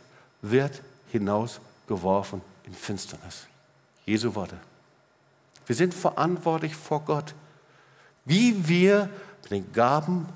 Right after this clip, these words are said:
und Talenten, mit dem, was der Herr uns als Haushalter gegeben hat, umgehen. Die Aussage ist, Haushalterschaft ist das Kennzeichen der Rettung und der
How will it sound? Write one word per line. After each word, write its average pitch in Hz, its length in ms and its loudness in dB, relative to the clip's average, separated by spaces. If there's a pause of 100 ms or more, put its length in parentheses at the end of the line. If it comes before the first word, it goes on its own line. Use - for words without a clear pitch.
(300)
und - 160 -14
Talenten, 117 540 -2 (380)
mit 104 260 -6
dem, 190 340 4
was 143 200 0
der 113 80 -4
Herr 165 360 0
uns 180 160 -2
als - 340 -6
Haushalter 185 640 2
gegeben 156 600 -2 (120)
hat, 160 220 -4 (720)
umgehen. 156 480 -2 (1400)
Die 104 100 -4
Aussage 131 680 2
ist, - 460 -2 (800)
Haushalterschaft 156 920 0
ist - 140 -6
das - 200 -10
Kennzeichen 120 760 -2 (460)
der 95 160 0
Rettung 113 520 -4 (440)
und 98 260 -4
der 95 260 2